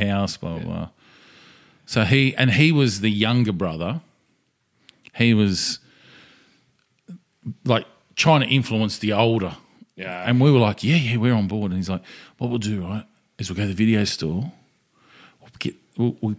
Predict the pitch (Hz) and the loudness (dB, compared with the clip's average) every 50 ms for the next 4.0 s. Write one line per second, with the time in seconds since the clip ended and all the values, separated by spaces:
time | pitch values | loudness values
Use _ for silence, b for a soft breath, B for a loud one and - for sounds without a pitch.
0 | - - - 220 - - - _ - - - - - - - 143 - - - - | -8 -4 -6 -6 -4 -6 -16 _ -18 -20 -18 -18 -8 -2 -2 -2 -2 -4 -6 -4
1 | 113 104 95 - 110 104 110 110 107 107 95 90 98 104 104 107 101 87 85 85 | -4 -4 -4 -4 -2 0 2 2 2 2 0 0 0 2 2 2 2 0 -2 -6
2 | 98 165 196 185 - _ _ _ B B B B B B B B B B B 107 | -4 -4 -6 -6 -10 _ _ _ B B B B B B B B B B B -8
3 | 101 120 117 120 117 120 120 - 123 90 90 101 101 101 107 104 98 117 - - | -2 0 0 0 0 0 -2 -4 -4 -4 -4 -4 -2 0 0 0 0 -2 -4 -4